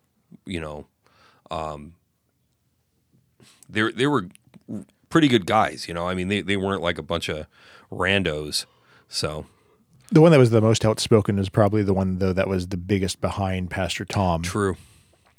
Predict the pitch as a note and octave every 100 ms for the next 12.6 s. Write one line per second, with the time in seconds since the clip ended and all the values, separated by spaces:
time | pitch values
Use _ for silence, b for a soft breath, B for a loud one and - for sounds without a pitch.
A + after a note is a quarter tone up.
0 | - A2 G2 G2+ A2+ A2 A2 B2+ A#2 G2+
1 | G#2 G2+ G#2 - G#2+ G2 A2+ A#2+ G2+ F#2
2 | F#2+ - A2 F#2 - B2 A2 G2 F2+ F2
3 | F2 F2+ F2+ - G#2+ - G2+ F#2 F#2 F#2
4 | F#2+ F2+ F2+ G2 G#2 F#2 G2 G2 b b
5 | b b b b C3+ A#2+ A#2 A2+ A#2+ G#2+
6 | G#2+ G2 - - G#2+ G2 F#2 F2+ F2 -
7 | - G#2+ G2 G2 F#2 F#2 - - G2 F#2
8 | E2 E2+ F#2+ - _ - G#2 F2+ F2+ F#2
9 | - _ _ A2 A2 - - G2+ F#2+ F2+
10 | F2 F2 F2 F#2 - G2 - G#2 F2+ -
11 | G2 - G2 F2+ F#2+ G2 G2+ F#2 G2 G2+
12 | F#2 F2+ F2 F2 E2+ F2